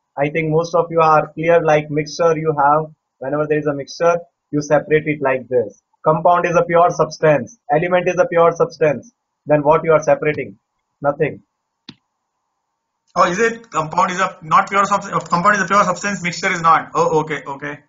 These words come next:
Speaker 2: Okay.
Speaker 1: Okay, in
Speaker 2: Next
Speaker 1: this point,
Speaker 2: question.
Speaker 1: in this point, I want to ask you one question. Uh, uh,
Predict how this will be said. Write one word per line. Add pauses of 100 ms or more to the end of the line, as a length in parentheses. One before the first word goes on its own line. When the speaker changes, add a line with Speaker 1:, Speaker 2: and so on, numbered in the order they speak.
(1900)
Speaker 2:
Okay. (360)
Speaker 1:
Okay,
in
Speaker 2:
Next
Speaker 1:
this
point,
Speaker 2:
question. (460)
Speaker 1:
in
this
point,
I
want
to
ask
you
one
question. (360)
Uh, (1400)
uh,